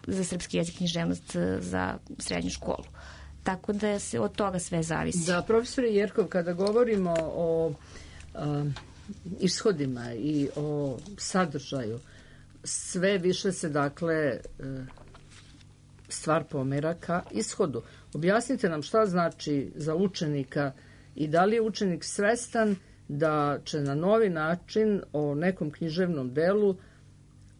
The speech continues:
Speaker 2: u komparaciji sa nekim drugim iz neke druge e-, epohe bolje razumeti, e, i to delo i dovesti ga u vezu sa drugim. Da li je učenik sa ovim brojem godina koje pominje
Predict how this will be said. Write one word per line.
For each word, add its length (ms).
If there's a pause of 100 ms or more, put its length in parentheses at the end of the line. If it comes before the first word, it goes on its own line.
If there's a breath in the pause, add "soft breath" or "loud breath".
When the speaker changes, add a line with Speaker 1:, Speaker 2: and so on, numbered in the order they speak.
(160)
Speaker 2:
u 160
komparaciji 800
sa 220
nekim 400
drugim 460
iz 120
neke 280
druge 460
e-, 120 (240)
epohe 640
bolje 400
razumeti, 800 (840 soft breath)
e, 160 (540)
i 100
to 300
delo 520 (380)
i 160
dovesti 480
ga 240
u 80
vezu 320
sa 180
drugim. 380
Da 120
li 120
je 140
učenik 680 (140)
sa 320
ovim 260
brojem 280
godina 440
koje 460
pominje 460